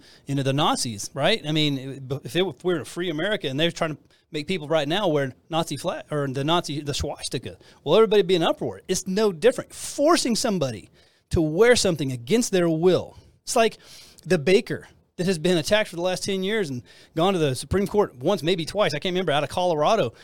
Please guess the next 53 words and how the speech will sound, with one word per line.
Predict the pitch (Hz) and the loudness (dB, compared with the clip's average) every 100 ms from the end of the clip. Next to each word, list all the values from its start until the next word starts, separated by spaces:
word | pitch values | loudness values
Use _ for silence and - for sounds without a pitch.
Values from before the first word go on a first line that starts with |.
| - - | -18 -6
because | 160 185 143 | 2 2 2
they're | 160 | 0
trying | 185 170 | 2 0
to | |
force | 131 180 180 | -2 -2 -2
him | 180 | -2
to | 170 | -2
bake | 131 147 156 | -4 -4 -6
a | 151 | -8
cake. | - - 247 151 - - _ | -8 -2 -2 -2 -8 -20 _
He, | - 175 | -12 -6
he'll | 151 214 | 0 0
bake | 214 196 | 2 0
a | 180 | 0
cake | 208 262 | -2 -2
for | - 135 | -2 -2
homosexuals, | 196 165 240 320 165 | -2 -2 -4 -2 0
that's | 277 | 0
fine. | 277 311 | 0 -4
But | - - | -6 -20
they're | - 175 | -6 0
trying | 220 | 2
to | |
make, | 202 - | 2 2
force | 208 196 | 0 2
him | |
to | 165 | 0
bake | 156 170 | 0 -2
a | |
cake, | - - 247 175 - - - - | -2 2 2 2 -6 -20 -16 -4
you | 147 | 2
know, | 151 156 | 2 2
for | - 160 151 131 | 0 2 4 2
coming | - 190 185 185 | -2 -2 0 0
out | 208 180 - - - - | 0 -2 -6 -18 -18 -10
and | 127 | -2
forcing | 175 - 139 | 0 0 -4
a | |
cake | - 190 | -2 -4
for | 170 | -4
transition. | 120 175 160 139 208 123 113 | -6 -2 -2 -2 -2 -4 -6
Well, | 135 | -4
he | 160 | -2
wasn't | 170 175 160 | -2 -2 -4
going | 185 | -6
to | 180 | -8
do | 180 233 | -8 -6
that. | 185 | -6
It | 101 | -8
was | 110 | -10
against | 120 147 - | -6 -6 -6
his | 135 | -8
religious, | 135 147 139 127 | -8 -6 -6 -8